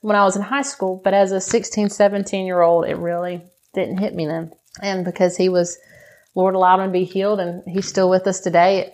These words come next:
a lot of times it still didn't hit me that he ever actually had cancer.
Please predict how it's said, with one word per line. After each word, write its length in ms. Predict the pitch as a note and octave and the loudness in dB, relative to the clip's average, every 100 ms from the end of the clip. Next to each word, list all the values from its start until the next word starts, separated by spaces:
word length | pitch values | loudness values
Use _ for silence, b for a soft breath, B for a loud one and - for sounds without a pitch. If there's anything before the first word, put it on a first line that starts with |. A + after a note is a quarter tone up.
| - | -14
a 120 | - E3 | -4 0
lot 180 | D#3+ | 2
of 80 | F3 | 2
times 220 | F3+ F3+ | 0 0
it 80 | G3 | 0
still 240 | F#3+ A3 A3 | -2 2 4
didn't 200 | - F#3+ | 2 0
hit 140 | - | -4
me 120 | F#3 | -4
that 160 | E3+ D#3+ | -4 -4
he 180 | F#3 F3 | -4 -4
ever 440 | F3 F3 F3 - _ | -4 -6 -6 -10 _
actually 400 | F3 - - F3+ | -10 -10 -10 -8
had 200 | F3 A3 | -8 -8
cancer. 440 | - F3+ - - | -8 -8 -10 -20